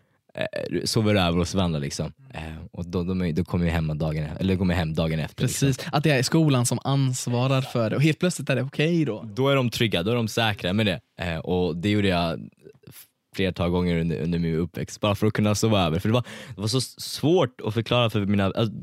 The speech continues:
Speaker 1: mi-, mina vänner. De, de frågade hela tiden, "Okej, varför kan du inte sova över hos oss, liksom?" Eh, och jag var ju datorintresserad, så var mina vänner också, gaming.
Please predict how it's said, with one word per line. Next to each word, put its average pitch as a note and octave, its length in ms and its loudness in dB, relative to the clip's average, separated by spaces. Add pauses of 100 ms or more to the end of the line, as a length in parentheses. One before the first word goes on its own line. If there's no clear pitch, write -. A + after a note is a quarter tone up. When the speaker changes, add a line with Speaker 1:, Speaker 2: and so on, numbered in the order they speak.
(120)
Speaker 1:
mi-, A#2+ 240 -2
mina A2+ 200 2
vänner. A#2+ 340 4
De, E2 160 -2
de G#2 240 -2
frågade A2 340 2
hela B2 140 2
tiden, F2 320 -2 (220)
"Okej, F#2+ 280 -2
varför - 300 -4
kan G#2+ 100 -2
du G2 40 2
inte F2+ 100 -4
sova F2 260 0
över E2 120 2
hos A#2 140 2
oss, F2 200 -2
liksom?" - 320 -12 (500)
Eh, E2+ 80 -2
och F2+ 100 0
jag G2 100 2
var G2+ 60 2
ju G2+ 60 4
datorintresserad, F#2 720 0
så G#2 100 -2
var G2 140 0
mina F2+ 220 0
vänner F2+ 180 0
också, D#2+ 280 -6
gaming. E2 520 -2